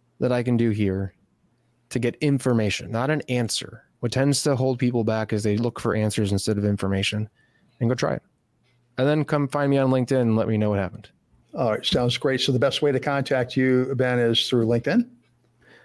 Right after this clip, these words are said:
Speaker 1: Yeah, go to, go to LinkedIn, look up Doctor Benjamin Ritter, send me a connection request or follow. I'll, I'll, if you follow me, I'll message you and be like, "Why'd you follow me?"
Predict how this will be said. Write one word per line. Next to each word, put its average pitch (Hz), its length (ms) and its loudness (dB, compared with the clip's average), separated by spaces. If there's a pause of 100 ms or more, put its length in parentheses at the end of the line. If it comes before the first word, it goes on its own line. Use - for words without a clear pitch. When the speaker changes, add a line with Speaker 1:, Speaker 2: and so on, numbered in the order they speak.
(280)
Speaker 1:
Yeah, 139 100 0
go 143 120 2
to, 151 240 0 (340)
go 143 100 0
to 156 60 4
LinkedIn, 151 420 2
look 143 140 0
up 147 100 -2
Doctor 135 260 -2
Benjamin 127 380 2
Ritter, 123 300 2
send 127 180 0
me 127 80 4
a 123 40 -2
connection 123 340 0
request 120 460 0
or 113 60 2
follow. 117 720 2
I'll, 113 280 -4
I'll, 113 160 -2 (140)
if 117 140 -6
you 110 60 -4
follow 123 300 0
me, 120 120 2
I'll 117 100 2
message 113 300 0
you 110 80 2
and 110 80 2
be 110 60 2
like, 107 160 0
"Why'd 104 160 0
you 104 60 0
follow 107 280 0
me?" 104 300 0